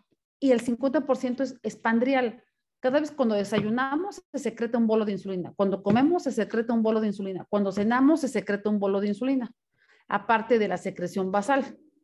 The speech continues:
De tal manera que miren cómo se comportan las gráficas.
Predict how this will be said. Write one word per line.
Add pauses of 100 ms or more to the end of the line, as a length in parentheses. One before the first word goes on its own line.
(500)
De
tal
manera
que
miren
cómo
se
comportan
las
gráficas.